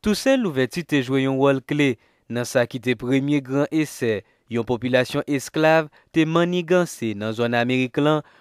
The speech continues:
pou mete yon fen nan kesyon enperyalis kolonyal lan. Tousen te rive met do twa pouvwa enperyal atè. Nou ka site lespay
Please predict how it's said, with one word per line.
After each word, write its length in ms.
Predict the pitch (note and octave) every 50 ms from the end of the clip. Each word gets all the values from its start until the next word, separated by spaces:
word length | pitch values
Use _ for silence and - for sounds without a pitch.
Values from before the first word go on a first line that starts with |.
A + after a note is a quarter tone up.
| _ -
pou 160 | - A3+ A3
mete 280 | A#3 A#3 A3 - D#3+ C3+
yon 200 | C3+ C3+ C3+ B2
fen 320 | - - E3+ E3+ E3+ E3 D3+
nan 120 | C3 B2 -
kesyon 400 | - C3 A#2+ - - D3+ C3+ B2
enperyalis 600 | A#2+ A2+ C3 B2 A#2 A#2+ A#2 A#2 A#2 B2 A#2+ - -
kolonyal 600 | - C3+ B2+ C3 C3 C3 C3 C3+ C3+ C#3 C#3 C#3
lan. 240 | C#3 C#3 B2 G#2+ F#2+ _ _ _ _ _ _ _ _ _ _ _ _ _ -
Tousen 400 | G#3+ G#3+ G3 - - C4 C4 C4
te 160 | - - D3+
rive 320 | C3 C3 C3+ C3+ C3 D#3 E3
met 300 | D#3 D3 C#3+ B2+ B2 A#2
do 140 | B2 D3 C#3+
twa 320 | - - B2+ B2+ C#3+ C#3 C3+
pouvwa 400 | - D#3+ D#3+ C#3 C#3 D3+ D3 C#3
enperyal 520 | C3+ B2 - D3+ C#3+ C#3 C#3+ D3 D3 D3 D3+
atè. 400 | D3+ D3 - - D#3+ D3+ C3+ A2 _ _ _ _ _ _ -
Nou 200 | - A2+ A2+ A2
ka 140 | - A#2 A2+
site 520 | - - B2 A2 - - C#3+ D3 D3+ D#3 - _ _ _ _ _ -
lespay 760 | A#2 A#2 A2+ G#2+ - - - - D3 D3+ D#3 D#3+ D#3+ D#3+ D#3